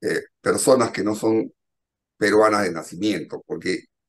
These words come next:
así se hizo la ley. Ahora, ¿qué decirles? Tendríamos que cambiar esa ley que diga ser simplemente ser ciudadano peruano,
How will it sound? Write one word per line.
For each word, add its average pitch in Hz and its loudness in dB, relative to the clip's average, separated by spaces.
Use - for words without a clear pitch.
así 139 -4
se - -6
hizo 104 -8
la 85 -2
ley. 71 -6
Ahora, - -4
¿qué 156 4
decirles? - 4
Tendríamos 156 2
que - -16
cambiar 110 2
esa 87 -4
ley 98 -6
que 85 -8
diga 104 2
ser 110 0
simplemente 104 -6
ser - 0
ciudadano 92 -2
peruano, - -6